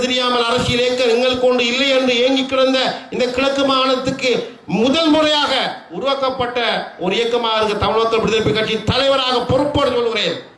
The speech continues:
ஜனாதிபதி தேர்தலை நாங்கள் தவற விடவே முடியாது. இருபத்தொராம் தேதி சென்று கேஸ் சிலிண்டருக்கு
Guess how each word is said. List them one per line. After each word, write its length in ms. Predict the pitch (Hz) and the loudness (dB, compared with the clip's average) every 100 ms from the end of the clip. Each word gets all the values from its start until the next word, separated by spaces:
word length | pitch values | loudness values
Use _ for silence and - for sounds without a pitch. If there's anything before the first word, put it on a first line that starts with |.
| - | -4
ஜனாதிபதி 340 | 185 226 226 220 | 0 2 2 0
தேர்தலை 280 | 208 202 202 | 0 0 0
நாங்கள் 320 | 196 196 175 175 | 0 0 0 0
தவற 180 | 185 202 202 | 0 2 2
விடவே 260 | 196 190 185 | 2 2 2
முடியாது. 280 | 170 151 117 147 | 2 2 0 0
இருபத்தொராம் 540 | 170 202 - 202 202 196 | 2 2 2 2 2 2
தேதி 280 | 214 208 202 180 - - - - | 2 2 0 0 -4 -12 -14 -2
சென்று 300 | 190 208 214 180 - | 0 2 2 0 -2
கேஸ் 260 | 185 240 202 | -2 0 0
சிலிண்டருக்கு 420 | 226 226 226 | 0 2 0